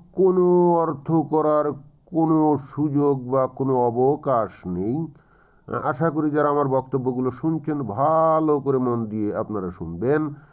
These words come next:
এবং একই সঙ্গে আপনারা খুব ভালো করে এই আব্বাসী সাহেবের যে বক্তব্য, সেটাও শুনবেন। উনি কিন্তু খুব পরিষ্কারভাবে বললেন যে লাত, মানাত,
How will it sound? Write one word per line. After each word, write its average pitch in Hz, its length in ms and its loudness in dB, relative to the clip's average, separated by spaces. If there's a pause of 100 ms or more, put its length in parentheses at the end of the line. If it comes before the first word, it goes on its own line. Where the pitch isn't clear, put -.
(240)
এবং 151 360 -2
একই 135 340 -4
সঙ্গে 107 540 -4
আপনারা 110 420 -2
খুব 85 280 -10
ভালো 123 500 2
করে 92 360 -6
এই 123 340 -6
আব্বাসী 135 680 -4
সাহেবের 107 560 -4
যে 110 80 -6
বক্তব্য, 120 680 -6
সেটাও 117 380 -10
শুনবেন। 151 340 -2 (400)
উনি 165 160 2
কিন্তু 170 240 0
খুব 156 220 -4
পরিষ্কারভাবে 151 800 0
বললেন 113 460 0 (680)
যে 98 160 -4
লাত, 151 720 0
মানাত, 135 640 0